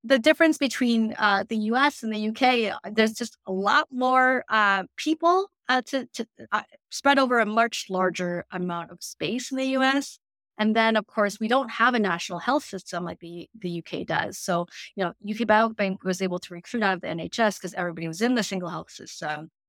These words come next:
Here in the U S, we don't, <laughs> we don't have that privilege. Uh, so that means that we have to be recruiting kind of boots on the ground, um, i-, in a very grassroots way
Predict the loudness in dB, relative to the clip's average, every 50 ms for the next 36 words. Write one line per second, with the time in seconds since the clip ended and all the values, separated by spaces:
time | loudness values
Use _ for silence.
0 | _ _ 2 4 4 6 6 4 2 2 2 2 2 2 0 0 2 4 4 4
1 | 4 4 2 2 2 4 6 6 6 6 4 2 2 4 2 2 2 0 0 0
2 | 0 0 -2 -2 -6 -10 -14 _ _ _ _ _ 4 4 6 6 4 2 0 2
3 | 2 2 2 2 2 0 0 0 -2 -2 -2 -4 -4 -2 0 -2 0 -2 -4 -4
4 | -2 -2 -2 -2 -4 -6 -6 -4 -4 -4 -4 -4 -2 0 0 0 0 -4 -6 -8
5 | -4 -2 -2 -2 -2 -2 -2 -2 0 0 0 0 -2 -4 -6 -8 -12 _ _ _
6 | _ _ _ -2 -2 0 0 -2 -4 -4 -6 -10 -14 -16 -16 -12 -8 -6 -4 -2
7 | -2 -2 -2 0 0 0 0 0 -2 -4 -8 -8 -8 -6 -4 -2 0 0 0 -2
8 | -4 -8